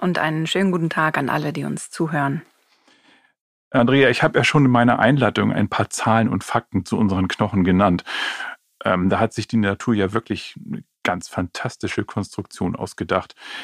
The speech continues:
Speaker 2: Kannst du mir und unseren Zuhörerinnen noch mal etwas genauer erklären,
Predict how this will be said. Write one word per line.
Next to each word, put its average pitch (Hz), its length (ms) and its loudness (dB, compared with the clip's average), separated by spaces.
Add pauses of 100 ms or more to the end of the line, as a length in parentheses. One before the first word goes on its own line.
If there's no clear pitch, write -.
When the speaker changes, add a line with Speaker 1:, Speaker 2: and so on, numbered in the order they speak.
(500)
Speaker 2:
Kannst - 400 -2
du 156 80 0
mir 139 380 2
und 139 120 0
unseren 123 360 2
Zuhörerinnen 117 760 2
noch 113 160 0
mal 110 180 2
etwas - 380 -4
genauer 107 440 2
erklären, 104 680 2